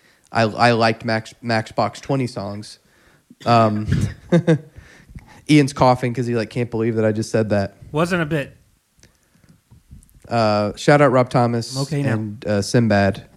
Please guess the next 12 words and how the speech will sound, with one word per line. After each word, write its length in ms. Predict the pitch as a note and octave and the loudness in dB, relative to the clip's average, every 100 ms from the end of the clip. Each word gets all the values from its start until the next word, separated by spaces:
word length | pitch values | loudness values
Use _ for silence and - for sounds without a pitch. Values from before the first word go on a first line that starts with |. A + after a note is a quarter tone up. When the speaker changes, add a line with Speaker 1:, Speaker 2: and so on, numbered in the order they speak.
| _ _ _ - | _ _ _ -8
Speaker 1:
on, 480 | A2 G#2 G#2 G2+ | -2 0 0 -2
uh, 400 | - G#2 G2+ G2+ - | -2 0 2 2 4
Always 260 | A2+ G#2 | 4 4
Sunny. 340 | - G#2+ G2+ G2+ - - _ - | 2 0 0 -4 -14 -20 _ -8
Speaker 2:
Great 200 | D3+ A#2+ | -4 -2
episode. 340 | A2 - - _ | -4 -14 -20 _
Speaker 1:
Yeah. 420 | C#3+ F#3 E3+ A2+ - _ _ _ _ _ _ - | 4 6 6 2 -6 _ _ _ _ _ _ 2
And, 100 | F#3 - | 2 4
and 120 | G3+ | 4
I, 100 | G#3+ G#3 F#3+ | 4 2 -6
I, 100 | G3 - G3+ | -4 -6 -2
I, 120 | F#3 | 0